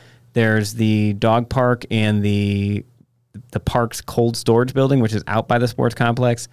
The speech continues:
And then there's an old parks maintenance building that used to be the fire station, that after the fire station got a new facility in two thousand four, the parks and maintenance department mil-, moved into the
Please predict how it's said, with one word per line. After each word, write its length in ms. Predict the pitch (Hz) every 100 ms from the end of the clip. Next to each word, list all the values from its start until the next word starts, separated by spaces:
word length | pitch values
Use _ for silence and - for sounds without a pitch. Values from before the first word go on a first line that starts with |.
| - - - _ _ _ -
And 200 | 117 110
then 200 | 131 131
there's 280 | 120 113 107
an 140 | 113 -
old 340 | 123 143 123 -
parks 540 | 127 131 - - - - _ _ -
maintenance 380 | 120 127 120 107
building 280 | 117 107 107
that 160 | -
used 260 | 113 185 -
to 60 |
be 80 | 156
the 80 | 123
fire 280 | - 123 120
station, 420 | 113 101 104 104
that 200 | 101 - - - _ -
after 200 | 117 131
the 80 |
fire 240 | 120 127 127
station 400 | 123 110 113 107
got 180 | 110 107
a 60 |
new 140 | 107 110
facility 400 | - 113 110 104
in 80 |
two 140 | 101 113
thousand 320 | 98 95 87
four, 460 | - 160 156 156 147 - _ _ _ -
the 60 |
parks 280 | - 127 -
and 80 | 113
maintenance 280 | 110 107 -
department 400 | - 107 90 101
mil-, 200 | 107 -
moved 260 | 107 107
into 140 | 110 101
the 160 | 98